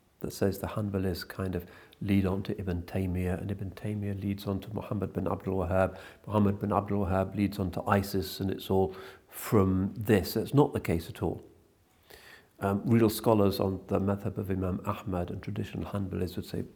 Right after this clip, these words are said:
"We have nothing to do with any of that stuff. This is a madhab of mercy and of prophetic love and of closeness to the, to Allah's people, to the awliya." But before we finish, we should, of course, think a little bit about the greatest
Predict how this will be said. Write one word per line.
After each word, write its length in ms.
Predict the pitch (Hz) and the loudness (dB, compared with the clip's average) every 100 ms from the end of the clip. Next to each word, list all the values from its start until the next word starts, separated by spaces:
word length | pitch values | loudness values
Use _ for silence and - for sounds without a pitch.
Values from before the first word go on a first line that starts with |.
| - | -10
"We 80 | 104 | -8
have 100 | 101 | -4
nothing 260 | 110 92 104 | -4 -4 -8
to 100 | - | -8
do 140 | 113 107 | -6 -4
with 180 | 101 | -4
any 200 | 95 98 | -4 -6
of 120 | 95 - | -6 -8
that 140 | - | -10
stuff. 440 | - - 82 - - _ _ - - - | -10 -6 -6 -8 -18 _ _ -20 -20 -10
This 140 | 95 | -8
is 60 | 101 | -6
a 60 | 95 | -4
madhab 380 | 95 - 98 | -2 -2 -4
of 140 | 85 - | -6 -2
mercy 520 | 101 110 - 82 87 - - - - | 2 2 0 -2 -2 -8 -20 -4 2
and 140 | 101 | 2
of 80 | - | 2
prophetic 460 | 104 101 87 - | 0 2 2 0
love 340 | 101 95 87 - - - _ - | 0 2 2 0 -12 -20 _ 0
and 180 | 92 | 2
of 320 | 92 90 - - | 2 -2 -6 0
closeness 540 | 117 104 - 87 85 | 4 4 4 0 -2
to 140 | - | -6
the, 200 | 90 87 - - - | -2 -4 -6 -18 -8
to 100 | - | -2
Allah's 340 | 104 95 92 90 | 2 6 6 4
people, 340 | 113 107 95 | -2 -2 -2
to 100 | 90 | 0
the 80 | 98 | -2
awliya." 480 | - 92 95 95 - - - _ _ _ _ _ _ _ - - - - - - _ _ - | -2 -2 0 0 -2 -8 -20 _ _ _ _ _ _ _ -20 -20 -20 -20 -20 -20 _ _ 6
But 280 | 180 165 - | 8 10 6
before 220 | 123 185 | 4 6
we 120 | 165 | 6
finish, 380 | 139 135 120 - | 6 6 4 4
we 120 | 123 | 2
should, 200 | 120 127 - | 4 0 0
of 160 | 120 - | -8 -4
course, 460 | 107 104 107 - - - _ - | 0 2 0 -8 -18 -20 _ -4
think 240 | - 127 117 | 2 4 4
a 40 | |
little 260 | 110 107 101 | 2 2 2
bit 260 | 95 98 | 2 0
about 380 | - 117 117 - | -2 2 2 2
the 80 | 113 | -2
greatest 540 | 101 110 107 107 - | 4 6 6 2 -2